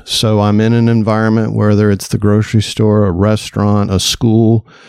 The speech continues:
since schools keep coming up in the news for different bad things.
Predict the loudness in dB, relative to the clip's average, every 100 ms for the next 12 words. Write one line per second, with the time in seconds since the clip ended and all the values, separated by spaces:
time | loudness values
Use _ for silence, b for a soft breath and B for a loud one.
0 | B B B -6 -4 -4 -4 -2 -2 -4
1 | -4 -4 -4 -6 -2 2 2 0 0 2
2 | 2 4 2 0 -2 -2 -2 -2 -4 -4
3 | -4 0 0 0 0 0 2 2 -2